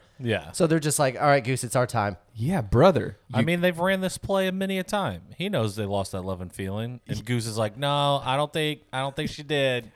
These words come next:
Speaker 1: I don't think that's how this works."
Speaker 3: Yeah, like, I, I legitimately think it's just the classic, like, he gives Goose some sort of, like, you know, call sign, and he's just like, "Running the play? You
Speaker 1: Yeah.
Speaker 3: microphone? You, mm-hmm. Singing? All right, yep, go."
Speaker 2: Do you get any veto power if you're Goose? Can you just
Speaker 1: No.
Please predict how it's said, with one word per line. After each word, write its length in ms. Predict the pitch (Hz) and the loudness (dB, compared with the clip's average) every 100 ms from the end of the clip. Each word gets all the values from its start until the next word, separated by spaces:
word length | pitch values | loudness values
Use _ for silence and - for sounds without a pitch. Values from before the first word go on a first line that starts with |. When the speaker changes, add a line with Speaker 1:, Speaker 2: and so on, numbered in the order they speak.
| _ | _
Speaker 1:
I 140 | - 123 | -8 -6
don't 160 | 135 | -6
think 160 | 139 135 | -8 -10
that's 180 | 135 123 | -10 -10
how 120 | 127 | -10
this 180 | 135 - | -10 -10
works." 460 | 117 131 113 - - | -8 -8 -10 -14 0
Speaker 3:
Yeah, 240 | 131 107 110 | 0 0 0
like, 160 | 120 | 4
I, 180 | 135 143 135 | 6 6 6
I 100 | 135 | 6
legitimately 560 | 143 123 156 151 139 | 6 6 6 6 2
think 180 | 127 131 | 0 -2
it's 120 | 120 | -2
just 140 | 135 - | -2 -4
the 60 | - | 0
classic, 400 | 127 120 123 127 | 2 2 2 0
like, 180 | 110 | -2
he 160 | - 131 | -2 -2
gives 240 | 120 120 | 0 0
Goose 220 | 104 123 113 | 2 0 0
some 300 | - 120 117 | 0 0 0
sort 240 | - 113 | 2 2
of, 100 | 107 | 2
like, 300 | 107 104 - - _ _ | 2 0 -2 -16 _ _
you 140 | 139 | -6
know, 220 | 117 104 - - | -4 -4 -8 -6
call 260 | - 120 | -2 -2
sign, 360 | 120 117 107 104 | 0 -2 0 -2
and 100 | 107 | -2
he's 160 | 117 | -4
just 180 | 104 110 | -4 0
like, 280 | 117 104 - - _ _ | 2 2 -2 -20 _ _
"Running 220 | - 110 107 | -4 -2 -2
the 60 | |
play? 260 | - 123 131 - - | 0 0 0 -6 -8
You 160 | 113 | -2
Speaker 1:
Yeah. 140 | 104 95 - | -2 -4 -10
Speaker 3:
microphone? 400 | 123 117 - 143 131 | -4 -4 -2 -6 -4
You, 100 | 127 | -4
mm-hmm. 180 | 123 151 - _ | -4 -8 -12 _
Singing? 320 | - 127 151 | -4 -4 -2
All 100 | - | 0
right, 100 | 113 113 | 2 4
yep, 320 | 127 - - | 2 0 -2
go." 180 | - - - | -2 -2 -4
Speaker 2:
Do 100 | 139 | 0
you 100 | 196 226 | 2 2
get 140 | 240 | 0
any 240 | 160 165 170 | 0 0 0
veto 320 | 147 165 185 | -4 -4 -4
power 320 | 175 170 170 | 0 2 4
if 100 | 170 170 | 2 -2
you're 80 | 151 | -4
Goose? 360 | 165 170 - - - | -2 -2 -6 -12 -6
Can 120 | 151 | 0
you 80 | 156 | 0
just 140 | |
Speaker 1:
No. 40 | 151 | 0